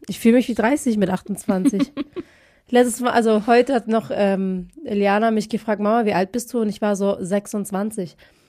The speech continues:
Speaker 1: Und dann war ich so, "Scheiße."
Speaker 2: Heute
Speaker 1: <laughs> "Scheiße."
Speaker 2: Ja.
Speaker 1: Ich bin jetzt in dem Moment angekommen, wo ich
Speaker 2: Dich jünger
Speaker 1: vergesse,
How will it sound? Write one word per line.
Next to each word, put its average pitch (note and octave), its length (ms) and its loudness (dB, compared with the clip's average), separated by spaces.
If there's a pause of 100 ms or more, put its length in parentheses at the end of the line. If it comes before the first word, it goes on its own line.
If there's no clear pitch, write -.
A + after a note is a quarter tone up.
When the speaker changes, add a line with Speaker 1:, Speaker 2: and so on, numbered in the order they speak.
(420)
Speaker 1:
Und A3+ 80 -2
dann A3 100 4
war A3 80 4
ich A3 120 -2
so, A3 80 -8
"Scheiße." - 520 -12 (600)
Speaker 2:
Heute B3+ 360 4
Speaker 1:
<laughs> C4+ 180 6
"Scheiße." C5+ 500 4 (340)
Speaker 2:
Ja. B3 140 0
Speaker 1:
Ich C4+ 100 0
bin D4+ 100 0
jetzt E4 160 2
in D#4 80 0
dem C4+ 140 2
Moment B3+ 280 0
angekommen, A#3+ 520 -2
wo G#3 120 2
ich A3+ 280 -2 (260)
Speaker 2:
Dich A3 140 -4
jünger A3 200 4 (120)
Speaker 1:
vergesse, D4+ 340 4